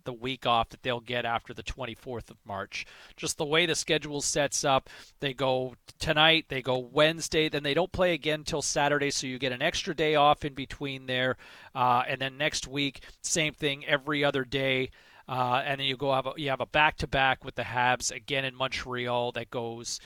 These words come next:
the nineteenth and twentieth. That's where I would see Braden Holtby with his next action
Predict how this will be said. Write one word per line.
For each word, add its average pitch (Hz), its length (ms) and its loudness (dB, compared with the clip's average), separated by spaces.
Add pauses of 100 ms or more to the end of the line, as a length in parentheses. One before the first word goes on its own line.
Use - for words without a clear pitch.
(140)
the 131 60 -18
nineteenth 139 640 -2
and 120 120 -12
twentieth. 123 480 -4
That's 151 280 4
where 156 120 0
I 131 60 2
would 123 160 -6
see 127 260 -4
Braden 120 340 -6
Holtby 127 320 -6
with 120 140 -8
his 120 160 -12
next 131 280 -6
action 117 440 -4